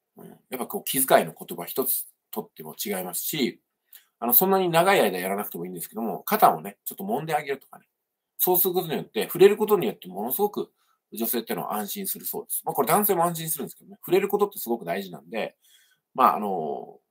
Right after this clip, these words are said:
四十代とか五十代の女性の肩にちょっと触れてあげるっていうようなね、家族のケアっていうのは、思ったよりも効果が出るそうですよね。あの、手をね、こう揉んであげるみたいなのがいいと思いま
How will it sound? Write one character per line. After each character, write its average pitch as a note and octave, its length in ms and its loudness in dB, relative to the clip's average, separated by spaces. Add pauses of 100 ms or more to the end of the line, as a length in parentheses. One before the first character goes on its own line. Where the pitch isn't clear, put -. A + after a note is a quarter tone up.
(220)
四 D3 180 0
十 C3 120 -2
代 G2+ 140 0
と E2 60 -14
か D#2 120 -8
五 G#2+ 160 -6
十 A#2 140 -2
代 F#2 160 -4
の G#2+ 260 -2 (300)
女 A#2+ 120 -2
性 A2 200 0
の E3 340 0
肩 - 220 0
に G#2 80 0
ち A2 100 -6
ょ G#2 40 -4
っ - 20 -20
と - 100 -18
触 B2+ 140 -2
れ D#3 80 0
て E3 100 -2
あ D3+ 60 0
げ D3+ 100 -6
る E3 140 -8
っ - 40 -20
て - 120 -20
い - 20 -20
う - 40 -20
よ - 80 -20
う - 40 -20
な - 60 -20
ね、 - 40 -20 (220)
家 F3 160 6
族 - 160 -4
の E2 100 -12
ケ - 140 -6
ア - 60 -4
っ - 60 -16
て - 100 -18
い - 20 -12
う - 20 -8
の A2+ 60 -2
は、 - 160 0 (200)
思 F3+ 160 4
っ G#3 60 -6
た D3 100 0
よ A2+ 60 2
り F#2 60 -4
も E2+ 80 -8
効 G#3 200 -2
果 D3 120 -16
が D3 60 -14
出 F#3 80 -8
る E3+ 80 -8
そ - 140 -8
う - 40 -20
で - 20 -18
す - 120 -14
よ E3+ 60 -14
ね。 F3 120 -16 (480)
あ A#2+ 60 -2
の、 G#2 80 -2
手 - 180 6
を A#2+ 100 8
ね、 F2+ 220 -8
こ G#2+ 100 -2
う F#2+ 40 0
揉 A2+ 160 0
ん A2+ 60 0
で A2+ 60 4
あ A2 80 2
げ G#2+ 80 -2
る F2+ 80 -6
み D#2+ 80 -12
た - 120 -16
い - 20 -14
な - 100 -20
の - 60 -20
が - 60 -18
い G#3 40 -14
い G#3 60 -16
と - 80 -20
思 - 80 -20
い - 40 -20
ま - 60 -20